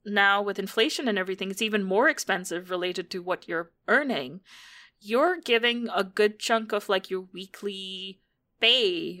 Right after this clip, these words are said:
or monthly pay to go see this movie.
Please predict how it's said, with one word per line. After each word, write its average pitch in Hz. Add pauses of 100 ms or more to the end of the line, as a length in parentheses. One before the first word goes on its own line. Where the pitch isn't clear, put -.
or 165
monthly 214
pay 180
to 175
go 170
see 180
this 156
movie. 185